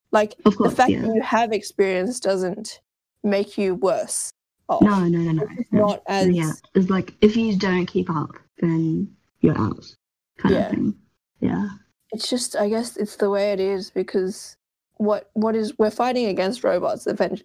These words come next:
Speaker 1: eventually, we're gonna be fighting against robots, and
Speaker 2: Yeah,
Speaker 1: they're
Speaker 2: the
Speaker 1: going
Speaker 2: robots
Speaker 1: to
Speaker 2: are taking
Speaker 1: be
Speaker 2: over.
Speaker 1: they're gonna live
Speaker 2: <laughs>
Speaker 1: forever and have the memory of, like, a million people.
Speaker 2: Yeah, yeah.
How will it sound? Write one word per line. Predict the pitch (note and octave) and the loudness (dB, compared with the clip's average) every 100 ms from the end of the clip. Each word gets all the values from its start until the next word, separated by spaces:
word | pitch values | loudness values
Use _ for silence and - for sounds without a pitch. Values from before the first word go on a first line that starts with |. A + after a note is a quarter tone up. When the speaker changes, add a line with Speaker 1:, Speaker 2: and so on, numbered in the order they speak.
| _ | _
Speaker 1:
eventually, | G3 F#3+ G#3 - F#3 - G#3 | -2 0 0 0 -2 -2 -2
we're | F#3+ | -2
gonna | F#3+ F#3 | -2 0
be | F#3+ | -2
fighting | - E3+ F3+ | -2 -4 -4
against | - - - | -6 -8 -4
robots, | F3 E3+ - - - | -4 -2 -6 -8 -6
and | F3 F3+ - - _ _ - | -4 -4 -8 -20 _ _ 0
Speaker 2:
Yeah, | A#3 | 4
Speaker 1:
they're | A#3 A#3 A3+ A3 | 4 4 2 2
Speaker 2:
the | |
Speaker 1:
going | A3 G#3+ | 4 4
Speaker 2:
robots | A3 A#3+ | 2 0
Speaker 1:
to | A#3+ | 2
Speaker 2:
are | |
taking | G#3+ G#3 G#3 | 4 4 2
Speaker 1:
be | A3 | 0
Speaker 2:
over. | A3+ A3 G#3+ A3 _ _ _ | 0 0 -2 -6 _ _ _
Speaker 1:
they're | A#3 | 0
gonna | C4+ C4+ | 2 0
live | B3 D4 A#3+ | 4 4 4
Speaker 2:
<laughs> | C#4+ | 2
Speaker 1:
forever | B3 A#3 A3+ A3+ | 2 2 2 0
and | G3+ G3 A#3+ | 0 -2 -2
have | B3 G3+ G3 - | -2 -2 -4 -4
the | - | 0
memory | G#3 G#3 G#3 G#3 G3 | 2 0 0 0 0
of, | F3+ F3+ | -2 -2
like, | F#3 - | -2 -2
a | F#3+ | -2
million | G#3 G#3+ G3+ F3+ E3+ B3 | 0 0 0 -2 -2 -4
people. | - G#3 - - - - _ _ _ | -2 -4 -4 -10 -14 -18 _ _ _
Speaker 2:
Yeah, | F4+ B3 A3+ A#3 B3 - _ | 0 0 0 -2 -2 -6 _
yeah. | A3+ A3 A3+ | -2 0 -2